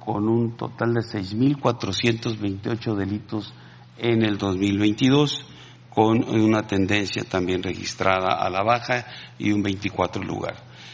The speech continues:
En cuanto a la cantidad total de homicidios dolosos por entidad federativa, también en la mi-, administración hasta el mes de abril, tiene el Estado un catorce lugar con dos mil ochocientos cincuenta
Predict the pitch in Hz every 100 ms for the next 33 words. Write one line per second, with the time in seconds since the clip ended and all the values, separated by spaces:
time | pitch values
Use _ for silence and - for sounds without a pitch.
0 | - - - 135 139 135 135 131 131 123
1 | 131 147 175 151 156 - - 117 135 139
2 | 139 117 - 131 131 120 113 139 127 131
3 | 117 110 104 101 107 107 113 120 120 120
4 | 120 143 127 - - - - - - 101
5 | 104 107 92 98 101 104 92 95 95 -
6 | 98 92 127 117 - 95 90 98 95 110
7 | 113 131 135 135 - - - - - 143
8 | 143 139 131 - 113 107 107 131 127 127
9 | 120 - 123 113 110 98 139 147 127 139
10 | 135 139 147 147 - - - - - 120
11 | 113 113 110 135 147 120 110 98 127 131
12 | 127 120 107 101 127 120 117 107